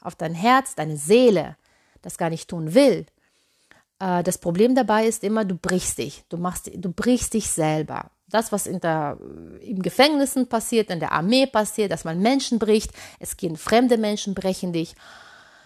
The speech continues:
passiert auch in den Familien, deine Eltern fangen an, dich leicht zu brechen, hier zu brechen, da, deinen Willen zu brechen, verstehst du? Den inneren Willen, dein Herz, deine Seele. Und dann lernst du das und du brichst, du fängst an, dich selbst zu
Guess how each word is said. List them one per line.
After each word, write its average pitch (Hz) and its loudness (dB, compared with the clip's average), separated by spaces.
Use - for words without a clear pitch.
passiert 240 4
auch 220 4
in 214 2
den 175 -2
Familien, 254 0
deine 170 -4
Eltern 240 -2
fangen 214 -2
an, 190 -2
dich 185 -6
leicht 254 2
zu 220 -2
brechen, 196 0
hier 240 -2
zu 208 -8
brechen, 185 -6
da, 220 0
deinen 175 0
Willen 226 6
zu 156 -8
brechen, 147 -12
verstehst - -10
du? 269 -6
Den 160 -6
inneren 190 0
Willen, 156 -2
dein 156 -8
Herz, 151 -6
deine 151 -8
Seele. 160 0
Und 202 -6
dann 208 6
lernst 226 4
du 285 -4
das 247 -2
und 226 -6
du 196 -6
brichst, - -8
du 190 -6
fängst 180 -6
an, 180 -2
dich 175 -8
selbst - -6
zu 156 -8